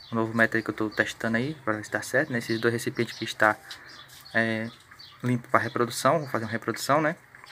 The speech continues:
E aqui tá aquele meu betinho que eu separei esses dias aí, lotado de Daphne pra ele se a-, se alimentar à vontade, né?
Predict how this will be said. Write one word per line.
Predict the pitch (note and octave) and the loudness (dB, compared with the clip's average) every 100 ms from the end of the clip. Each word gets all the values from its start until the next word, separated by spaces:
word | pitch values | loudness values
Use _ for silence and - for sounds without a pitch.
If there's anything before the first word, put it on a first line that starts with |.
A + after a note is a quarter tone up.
| - - - - - - - F#3+ | -20 -20 -20 -20 -20 -20 -12 -6
E | |
aqui | D3 D#3 | -2 0
tá | - | 6
aquele | D3+ D#3 D3+ | 6 6 2
meu | D#3 | 4
betinho | D3 C#3+ C#3+ | 6 6 6
que | C3+ | 2
eu | |
separei | B2+ C#3 B2 B2 | 2 4 6 6
esses | B2+ B2 G#2+ | 4 -2 0
dias | G#2+ A2 | 0 0
aí, | G#2 G#2 A#2 - - - - - - - - | 0 -2 -4 -12 -18 -20 -20 -20 -20 -14 2
lotado | G#2 A2+ A#2 A2+ | 4 4 4 4
de | A2+ | 2
Daphne | A2+ A2 A2+ A#2+ | 6 8 8 2
pra | A#2 A2+ | -6 -6
ele | |
se | G#2+ - | -4 -2
a-, | G#2+ A2+ - | -2 -2 -8
se | - | -8
alimentar | C3 C3 B2 B2 | -6 -4 0 2
à | |
vontade, | A#2+ C#3 C3+ - A#2 | 2 -2 -4 -4 0
né? | C#3 | 0